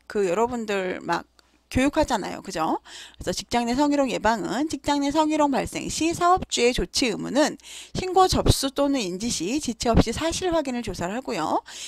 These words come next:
피해 근로자 요청 시 적절한 조치를 해야 되고, 행위자에 대한 징계 등 조치를 해야 되고,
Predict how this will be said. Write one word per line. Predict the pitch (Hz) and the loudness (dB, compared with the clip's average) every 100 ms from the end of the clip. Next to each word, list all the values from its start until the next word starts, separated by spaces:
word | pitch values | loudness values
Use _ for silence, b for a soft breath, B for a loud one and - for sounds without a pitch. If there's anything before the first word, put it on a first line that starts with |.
| B - | B 0
피해 | 349 381 | 2 4
근로자 | 277 214 214 208 | 2 2 4 2
요청 | 165 202 185 | 2 -2 -2
시 | 196 | -4
적절한 | 175 - 180 190 | -6 -2 -2 -2
조치를 | 185 160 - 185 | -6 -8 -8 -4
해야 | 262 277 | -2 -2
되고, | 165 220 349 - B B B - | -2 2 2 0 B B B 0
행위자에 | 349 359 339 330 320 | 0 2 0 0 2
대한 | 233 220 220 | 2 0 -2
징계 | 233 190 240 | -6 -2 -2
등 | 226 226 | -2 -4
조치를 | 160 - 185 | -4 -6 -8
해야 | 202 254 | -4 -4
되고, | 262 196 147 214 392 | -4 -4 -2 -2 -2